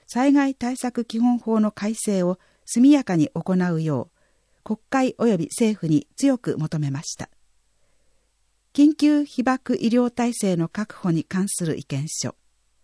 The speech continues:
緊急被爆医療体制の見直しを行うとともに、すべての都道府県に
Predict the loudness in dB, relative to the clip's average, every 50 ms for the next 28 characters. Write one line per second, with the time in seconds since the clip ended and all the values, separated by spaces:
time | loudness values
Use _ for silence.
0 | _ _ _ _ _ _ _ _ _ _ 0 2 2 2 2 0 0 0 0 0
1 | 0 0 0 2 2 2 2 2 0 0 -2 -4 -4 -2 -2 0 0 0 0 0
2 | 2 2 0 0 -2 -2 -4 -4 -2 -2 0 -2 -2 -2 -2 -2 -2 0 -2 -4
3 | -4 -6 -6 -4 -2 -2 0 0 -2 -2 -4 _ _ _ _ _ _ _ -10 -4
4 | -2 -2 0 0 0 -2 -2 -2 -2 -2 0 0 0 0 -4 -6 -6 -4 -2 0
5 | 2 2 0 0 -2